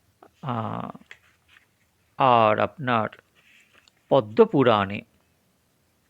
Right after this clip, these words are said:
স্বয়ং শিব পার্বতীকে, আহ, শ্রীমদ্ ভগবদ্ গীতার মহিমা কীর্তন করতে গিয়ে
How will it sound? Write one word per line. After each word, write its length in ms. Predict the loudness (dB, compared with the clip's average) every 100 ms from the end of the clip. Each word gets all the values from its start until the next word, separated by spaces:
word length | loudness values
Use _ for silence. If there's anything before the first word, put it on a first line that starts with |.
| _ _ _ _ _ -10
স্বয়ং 400 | 0 2 2 -2
শিব 440 | -4 -2 0 -2 -4 _ 0
পার্বতীকে, 760 | 2 2 0 -4 -6 -10 -10 -10 _ _ _ _ _ _ _ _ _ _ _ _ _ _ _ _ -14
আহ, 640 | -8 -8 -8 -12 -16 -18
শ্রীমদ্ 520 | -20 -10 -6 -4 -4
ভগবদ্ 600 | -4 -6 -2 0 0 -2
গীতার 400 | -8 -6 -2 0
মহিমা 400 | 0 -2 0 -2
কীর্তন 480 | -2 -4 -8 -6 -6
করতে 440 | -6 -10 -10 -12 -10
গিয়ে 360 | -4 -2 -2